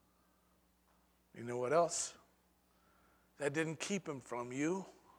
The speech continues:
That's exactly what drove him to the cross. Because he knew that the only thing that could take away the stain of our guilt was the blood of his cross, and he was driven there so that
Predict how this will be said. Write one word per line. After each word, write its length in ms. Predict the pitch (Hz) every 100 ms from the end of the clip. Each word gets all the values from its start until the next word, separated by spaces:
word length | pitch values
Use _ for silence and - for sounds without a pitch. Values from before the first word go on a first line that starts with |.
| _ _ _ _ - - - _ -
That's 260 | 160 -
exactly 720 | 120 107 117 165 190 180 139
what 240 | 123 127 117
drove 340 | 139 160 180
him 160 | 151 143
to 120 | 131
the 120 | 104
cross. 840 | - - - 160 - - - - - _ _ _ _ _ _ _ - - - -
Because 360 | 147 123 156 143
he 120 | 190
knew 240 | 196 220
that 200 | 175 147
the 200 | 139 143 208
only 340 | 220 233 233
thing 360 | 170 220 220 175
that 120 | 156
could 140 | 147
take 220 | - 190 180
away 200 | 185 175
the 120 | 151
stain 400 | - 190 190 175
of 160 | 147 - -
our 300 | 196 214 180
guilt 480 | 147 196 233 165 - - -
was 180 | 160 143
the 100 | 151
blood 340 | 151 202 220
of 80 | 185
his 180 | 180 -
cross, 460 | - 175 156 - - - -
and 120 | 190
he 80 | 202
was 220 | 185 143
driven 440 | 139 233 240 226
there 180 | 180 180
so 320 | 170 - 208
that 380 | 208 202 180 180